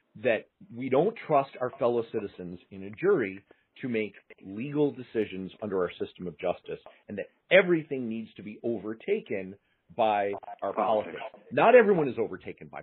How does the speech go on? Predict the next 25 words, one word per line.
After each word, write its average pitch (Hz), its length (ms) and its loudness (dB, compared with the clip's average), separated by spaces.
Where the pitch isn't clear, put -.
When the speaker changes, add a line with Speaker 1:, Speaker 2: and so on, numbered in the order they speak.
Speaker 1:
politics. - 280 -16
Not 143 260 6
everything 143 220 2
Speaker 2:
Well, 165 160 4
Speaker 1:
is 104 60 -6
driven 101 260 -6
by 76 140 -14
politics. - 440 -20
Speaker 2:
it's 180 200 4
Speaker 1:
So 117 180 6
Speaker 2:
a 147 100 8
good 117 100 0
point, 127 300 2
but 123 120 4
you 147 160 4
need 143 180 2
to 127 60 0
come 123 220 0
to 117 60 4
West 120 280 2
Virginia 113 360 0
to 107 60 -2
get 107 140 2
a 98 60 0
better 104 240 2